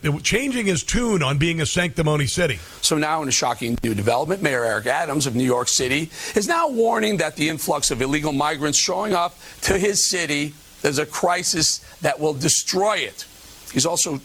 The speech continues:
Speaker 2: tearing into President Biden for ignoring his pleas for help, saying the White House has given no support for the thousands of asylum seekers arriving each month. Watch him explain there's no end in sight for America's
Speaker 1: Mm-hmm.
Speaker 2: largest city.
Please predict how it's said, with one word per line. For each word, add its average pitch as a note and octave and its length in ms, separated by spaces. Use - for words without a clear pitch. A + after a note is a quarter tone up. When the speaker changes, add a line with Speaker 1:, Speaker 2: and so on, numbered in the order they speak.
Speaker 2:
tearing C#3+ 440
into C3 200
President A2+ 460
Biden C3+ 360
for - 360
ignoring D#3+ 420
his D3+ 200
pleas C#3 300
for B2 140
help, D#3 240
saying C#3+ 420
the C3+ 80
White A#3 260
House F#3 260
has C#3+ 120
given B2 280
no D#3+ 160
support G#3 520
for C#3+ 100
the A#2+ 160
thousands E3+ 920
of A#2 100
asylum G3+ 480
seekers A#2+ 400
arriving C3 380
each D#3+ 200
month. G#3 380
Watch F3+ 300
him B3 100
explain D#3+ 680
there's A#2 180
no C3 180
end A2+ 160
in G2+ 120
sight D3+ 380
for A#2+ 120
America's C3+ 480
Speaker 1:
Mm-hmm. C#3 320
Speaker 2:
largest A#2 380
city. B2+ 340